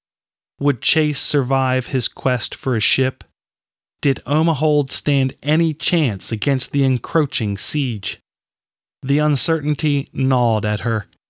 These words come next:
and she felt responsible for too many lives, too many futures. Her confidence waned, and she wondered how she could have been so foolish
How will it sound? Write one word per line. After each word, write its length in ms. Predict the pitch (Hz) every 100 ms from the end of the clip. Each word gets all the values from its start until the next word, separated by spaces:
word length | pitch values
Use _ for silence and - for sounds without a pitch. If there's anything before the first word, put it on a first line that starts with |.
| _
and 120 | 127
she 140 | - 139
felt 280 | 147 143
responsible 760 | 139 135 - 143 139 - 135 139
for 160 | - 135
too 240 | - 151
many 240 | 143 139 135
lives, 720 | 127 120 104 95 - - - _ _ -
too 420 | - 143 143 135
many 320 | 131 127 120
futures. 720 | 117 143 123 - 104 92 - - _ _ _ _ _ _ _ -
Her 120 | 123
confidence 720 | 143 143 139 147 147 - - - 139
waned, 500 | 135 120 98 85 - - -
and 120 | 127
she 180 | - 143
wondered 480 | 135 156 151 147 131
how 300 | 151 147 143
she 200 | - 147
could 180 | 156
have 160 | 143 -
been 220 | 143 139
so 320 | - - 156
foolish 720 | 147 _ 175 165 113 95 -